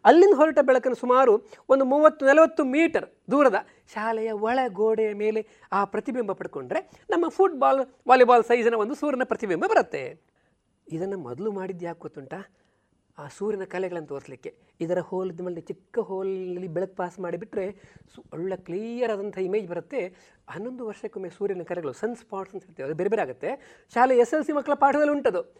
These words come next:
ಹಾಗಾಗಿ ಶಾಲೆಯ ಮಕ್ಕಳಿಗೆ ಸನ್ ಸ್ಪಾಟ್ಸ್ ತೋರಿಸ್ಬೇಕು ಅಂತ ಮೊದಲು ಮಾಡಿದ್ದು. ಈಗ ಇದನ್ನು ಮಾಡಿದ್ದು ಸಾಲಿಗ್ರಾಮ ವೆಂಕಟರಮ ಉಪಾಧ್ಯಾಯ ಅಂತ. ಅವರು, ಆ, ಒಬ್ಬ ಋಷಿ. ಅವ್ರಿಗೆ ಈ ಫೈನ್ ಕೆಲಸಗಳನ್ನೆಲ್ಲ ಭಾರಿ ಚಂದ ಮಾಡ್ತಾರೆ. ಅವರು ಆಕಾಶ ವೀಕ್ಷಕರು, ಹವ್ಯಾಸಿ ಖಗೋಳ ವೀಕ್ಷಕರವರು.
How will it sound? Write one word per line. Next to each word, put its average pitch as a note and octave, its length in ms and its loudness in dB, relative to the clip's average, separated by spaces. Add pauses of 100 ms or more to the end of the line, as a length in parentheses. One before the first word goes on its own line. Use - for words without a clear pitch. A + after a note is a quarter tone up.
(180)
ಹಾಗಾಗಿ C4 320 4
ಶಾಲೆಯ D#4+ 460 4
ಮಕ್ಕಳಿಗೆ D4 460 0
ಸನ್ D4 260 0
ಸ್ಪಾಟ್ಸ್ D#4 320 -2
ತೋರಿಸ್ಬೇಕು C4 440 0
ಅಂತ F#4 120 0
ಮೊದಲು F#4 200 6
ಮಾಡಿದ್ದು. G#3+ 360 2 (420)
ಈಗ F4+ 180 10 (400)
ಇದನ್ನು G3+ 220 -4
ಮಾಡಿದ್ದು A3 320 -4
ಸಾಲಿಗ್ರಾಮ G3 480 -2
ವೆಂಕಟರಮ D#3 500 -8
ಉಪಾಧ್ಯಾಯ C#3+ 440 -12
ಅಂತ. C#3+ 120 -16 (220)
ಅವರು, E3 400 -8 (300)
ಆ, D#3+ 80 -8 (520)
ಒಬ್ಬ D#3+ 160 -4
ಋಷಿ. - 280 -6 (360)
ಅವ್ರಿಗೆ C#3 220 -10
ಈ C#3+ 280 -8
ಫೈನ್ F#3 580 -6
ಕೆಲಸಗಳನ್ನೆಲ್ಲ D3+ 440 -8
ಭಾರಿ D3 220 -8
ಚಂದ D#3 180 -14
ಮಾಡ್ತಾರೆ. C#3+ 380 -10
ಅವರು C#3+ 400 -12
ಆಕಾಶ A3+ 360 -8
ವೀಕ್ಷಕರು, C3+ 320 -12
ಹವ್ಯಾಸಿ E3+ 400 -8
ಖಗೋಳ D3 320 -6 (360)
ವೀಕ್ಷಕರವರು. D#3 600 -6